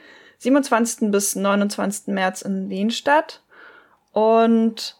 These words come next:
meines Wissens kommen dort Gasunternehmen, Finanzinstitute und PolitikerInnen zusammen.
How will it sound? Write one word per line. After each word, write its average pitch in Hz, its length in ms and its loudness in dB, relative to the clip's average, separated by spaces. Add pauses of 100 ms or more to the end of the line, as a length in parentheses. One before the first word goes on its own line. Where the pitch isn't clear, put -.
(120)
meines 208 260 0
Wissens 233 320 -2
kommen 226 300 2
dort 190 240 2
Gasunternehmen, 208 880 0
Finanzinstitute 208 1000 -4
und 196 140 -4
PolitikerInnen 220 720 -6
zusammen. 233 720 0